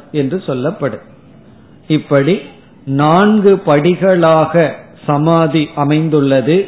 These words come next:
சம்பிரஜாத சமாதி என்று அழைக்கப்படுகின்றது. இது கீழான வைராகியத்தினுடைய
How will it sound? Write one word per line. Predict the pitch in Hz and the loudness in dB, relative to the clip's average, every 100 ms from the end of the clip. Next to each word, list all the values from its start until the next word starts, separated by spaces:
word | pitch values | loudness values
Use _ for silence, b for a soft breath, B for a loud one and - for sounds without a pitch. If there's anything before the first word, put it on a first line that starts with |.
| - - - - - | -8 -20 -20 -20 -14
சம்பிரஜாத | - 151 196 170 190 175 - 160 160 151 151 | -4 -2 -2 -2 -2 -2 -2 -2 0 -2 -4
சமாதி | 143 139 147 139 151 156 131 - | -4 -2 -2 -2 -2 -4 -4 -10
என்று | 143 143 135 170 | -6 -6 -4 -2
அழைக்கப்படுகின்றது. | 156 139 139 175 - 147 139 139 127 127 123 190 208 b b b - | -2 -2 -2 -4 -2 -4 -4 -4 -2 -2 0 -2 -4 b b b -6
இது | 147 165 208 214 - | -2 2 2 0 -6
கீழான | - 185 220 226 190 170 165 190 | -2 2 2 2 2 2 0 0
வைராகியத்தினுடைய | 151 143 160 170 165 147 143 147 - 147 139 127 127 | 0 0 2 4 2 0 -2 -4 -4 -4 -2 -4 -4